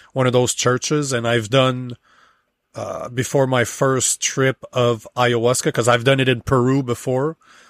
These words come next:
but when I did it in Canada, it was one of the requirements is to stop drinking coffee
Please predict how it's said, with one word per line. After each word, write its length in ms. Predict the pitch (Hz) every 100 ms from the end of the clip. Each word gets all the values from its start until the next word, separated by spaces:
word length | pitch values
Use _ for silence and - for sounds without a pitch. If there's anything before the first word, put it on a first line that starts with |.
| _ -
but 400 | 110 120 117 113 _ _ _
when 240 | - 127 123
I 80 | 120
did 160 | 127
it 60 | 120
in 160 | 120
Canada, 500 | 107 139 131 127 120
it 60 | 117
was 220 | 117 110
one 100 | 131
of 80 | 123
the 80 | 117
requirements 720 | 110 - 131 131 113 110 -
is 140 | 113
to 100 | -
stop 340 | - - 131 117
drinking 420 | 113 120 120 110
coffee 520 | 123 123 120 120 110